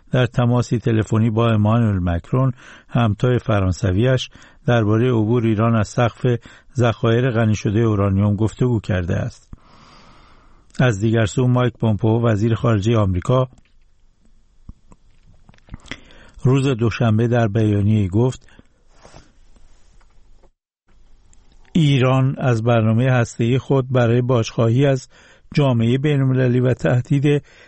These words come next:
امنیت منطقه‌ای استفاده می‌کند." به گفتهٔ آقای پومپئو، در هیچ مقیاسی نباید به ایران اجازهٔ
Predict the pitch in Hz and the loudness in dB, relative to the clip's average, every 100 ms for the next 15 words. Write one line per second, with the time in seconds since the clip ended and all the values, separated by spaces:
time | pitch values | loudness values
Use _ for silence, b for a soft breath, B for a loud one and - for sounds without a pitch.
0 | B 131 117 110 120 - 147 131 123 127 | B -2 0 0 0 0 0 0 0 -2
1 | 120 123 123 120 - 131 147 131 135 107 | 0 0 0 -2 -2 -2 0 0 0 -2
2 | - 113 117 - _ _ _ _ _ _ | -2 -2 -4 -8 _ _ _ _ _ _
3 | _ _ _ _ _ _ _ _ _ _ | _ _ _ _ _ _ _ _ _ _
4 | _ _ _ - - - - - - - | _ _ _ -20 -20 -20 -20 -20 -20 -20
5 | - - - - 147 123 120 107 143 135 | -20 -20 -18 -4 0 0 0 -2 -2 0
6 | 123 131 127 110 113 117 139 B B B | 0 -2 -2 -2 0 0 0 B B B
7 | B 139 123 131 - 131 120 123 131 131 | B 0 2 0 0 -2 0 0 0 0
8 | 139 131 127 117 107 110 110 113 131 120 | 0 2 2 0 0 0 2 2 0 0
9 | 107 110 104 117 123 | 0 0 0 0 0